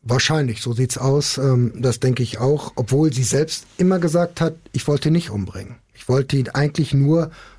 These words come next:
ruhig stellen, ich wollte Zeit gewinnen, ich wollte", so hat sie es nachher bei der Polizei erzählt, "ich wollte, dass er das ganze Wochenende durchschläft,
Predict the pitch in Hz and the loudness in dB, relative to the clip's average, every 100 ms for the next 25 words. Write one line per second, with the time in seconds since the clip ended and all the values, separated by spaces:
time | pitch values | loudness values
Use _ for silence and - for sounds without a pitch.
0 | - 113 143 208 - - 180 180 165 - | -10 -2 0 2 -2 0 2 2 0 0
1 | 135 127 120 - 143 165 180 - 151 151 | 0 0 -2 -2 -2 -2 -2 -2 0 2
2 | 160 165 160 - - - 123 - 135 156 | 4 2 0 -8 -16 -14 -12 -4 0 0
3 | 160 175 170 170 - - - 135 127 127 | 0 2 2 0 -8 -20 -8 -2 0 0
4 | 123 - 135 135 139 131 123 135 131 123 | -2 0 0 2 2 2 0 0 0 0
5 | 143 143 131 127 - 143 156 151 - - | 0 0 0 -2 0 2 2 0 -6 -20
6 | - - - - 135 151 160 147 131 139 | -20 -20 -14 0 0 2 0 0 0 0
7 | 127 139 160 - 175 123 143 147 156 143 | 0 0 0 2 0 0 -2 0 0 2
8 | 135 127 120 147 185 - - 156 170 170 | 2 0 2 2 2 -2 0 2 2 0
9 | - | -8